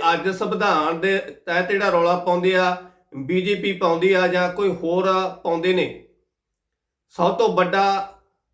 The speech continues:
ਸੰਵਿਧਾਨ ਦੇ ਉੱਪਰ ਜਿਹੜਾ ਪਹਿਲਾ ਵਾਰ ਕੀਤਾ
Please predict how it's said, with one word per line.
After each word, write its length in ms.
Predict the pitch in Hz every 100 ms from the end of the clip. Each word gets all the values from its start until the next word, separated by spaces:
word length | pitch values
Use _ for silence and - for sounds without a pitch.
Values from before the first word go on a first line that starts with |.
| _ _ -
ਸੰਵਿਧਾਨ 560 | 185 185 214 151 156 180
ਦੇ 80 |
ਉੱਪਰ 280 | 196 185 185
ਜਿਹੜਾ 500 | 175 202 180 175 175 - _ _ -
ਪਹਿਲਾ 260 | 190 208
ਵਾਰ 320 | 190 170 165 180
ਕੀਤਾ 400 | 180 180 196